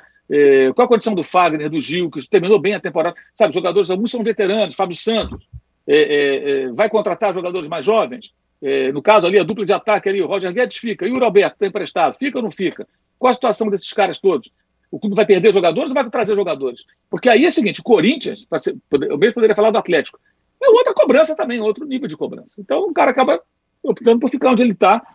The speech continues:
Acho que a gente tem que respeitar. Eu acho que é uma grande conquista do Fortaleza pelo fato de resistir ao assédio, que é natural também de mercado, nada contra, de clubes que têm mais grana, em tese, pelo menos em tese, né?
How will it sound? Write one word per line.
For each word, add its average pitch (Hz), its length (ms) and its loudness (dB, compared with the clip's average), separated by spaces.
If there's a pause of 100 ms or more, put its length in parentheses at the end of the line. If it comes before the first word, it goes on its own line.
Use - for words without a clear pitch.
(160)
Acho 170 140 -4
que 202 60 0
a 180 40 0
gente - 80 -6
tem 208 100 4
que 185 80 -10
respeitar. 185 600 2
Eu 175 120 0
acho 175 160 -4
que 208 60 4
é 185 40 4
uma 170 140 -2
grande 220 280 0
conquista 240 460 0
do 165 80 -2
Fortaleza 160 600 -6 (360)
pelo 185 180 2
fato 170 260 2
de 185 100 -8
resistir 208 640 -2
ao 196 140 -2
assédio, 180 540 -4 (240)
que 151 120 -4
é 147 60 0
natural 175 340 0
também 160 200 -6
de 147 80 -6
mercado, 147 480 -2
nada 151 260 -8
contra, 180 360 -6 (360)
de 196 120 2
clubes 202 380 4
que 277 100 -2
têm 220 440 0
mais 190 200 0
grana, 175 380 2
em 135 80 -6
tese, 147 340 0
pelo 139 140 -4
menos 220 160 -4
em 339 60 -6
tese, 131 340 -2
né? 165 140 -6